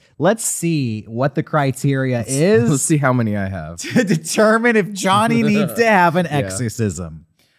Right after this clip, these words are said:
Speaker 1: Um, I have thirteen items on the criteria here.
Speaker 2: Damn.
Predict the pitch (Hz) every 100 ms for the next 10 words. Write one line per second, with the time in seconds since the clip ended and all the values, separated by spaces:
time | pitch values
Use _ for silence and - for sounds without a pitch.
0 | _ _ _ 135 139 139 135 131 131 123
1 | 131 135 131 127 123 120 107 - - 160
2 | 170 - 160 160 151 123 120 101 87 101
3 | 95 - 101 92 - 98 92 87 87 80
4 | 131 156 139 98 90